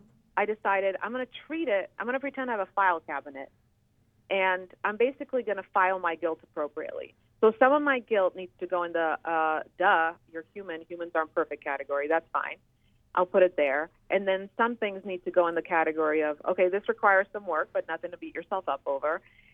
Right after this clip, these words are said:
So basically, instead of piling everything I felt guilty about in the "I totally suck and I'm worthless" and, <laughs> you know, I, uh, category, which we humans do, I would, like, literally in my mind, right, file it. And so I made this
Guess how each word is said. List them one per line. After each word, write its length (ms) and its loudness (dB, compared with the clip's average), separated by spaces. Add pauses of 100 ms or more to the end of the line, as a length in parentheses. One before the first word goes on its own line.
So 80 8
basically, 580 0
instead 280 -2
of 120 -8
piling 360 -2 (180)
everything 500 -4
I 60 -4
felt 260 -8
guilty 320 -4
about 400 -2
in 140 -8
the 220 2 (100)
"I 140 0
totally 380 -4 (120)
suck 280 0
and 160 -6
I'm 140 -8
worthless" 480 -2
and, 260 -4 (100)
<laughs> 160 0
you 180 4
know, 200 4
I, 160 2 (540)
uh, 220 -6 (220)
category, 440 6
which 200 -2
we 80 -4
humans 400 -10
do, 260 0
I 80 4
would, 180 2
like, 280 2 (520)
literally 360 0 (300)
in 140 -4
my 180 0
mind, 420 -2 (200)
right, 280 -6 (100)
file 300 -2
it. 180 -8
And 120 -16
so 60 -2
I 40 0
made 200 -6
this 100 -4